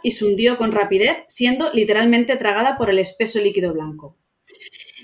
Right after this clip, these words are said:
La otra rana, más persistente, o quizás más tozuda, se dijo: 'No hay manera, nada puedo hacer para avanzar en esta cosa. Sin embargo, aunque se acerque la muerte, prefiero luchar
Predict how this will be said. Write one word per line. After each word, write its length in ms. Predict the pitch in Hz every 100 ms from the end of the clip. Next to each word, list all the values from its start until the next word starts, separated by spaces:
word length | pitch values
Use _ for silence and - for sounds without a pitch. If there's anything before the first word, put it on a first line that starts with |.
| -
La 180 | 233 262
otra 220 | 254 233
rana, 440 | 254 269 247 370 -
más 180 | 233 226
persistente, 840 | 233 233 208 - 240 233 226 -
o 120 | 214
quizás 280 | 202 208 208
más 180 | 208 185
tozuda, 580 | 196 185 254 233 269 -
se 220 | - 214
dijo: 500 | 180 175 - 156 - -
'No 200 | 233 285
hay 160 | 370
manera, 460 | 320 240 226 196 170
nada 360 | 226 269 349 339
puedo 160 | 285 247
hacer 340 | 247 285 311
para 160 | 254 208
avanzar 460 | 196 196 - 254
en 100 | 233
esta 280 | 233 - 202
cosa. 360 | 196 185 156 -
Sin 240 | - 208
embargo, 560 | 202 226 294 247 330 - - -
aunque 260 | 208 202 196
se 120 | 190
acerque 300 | 214 262 339
la 120 | 269
muerte, 420 | 240 240 - 330
prefiero 360 | - 214 233 277
luchar 420 | 262 240 285 339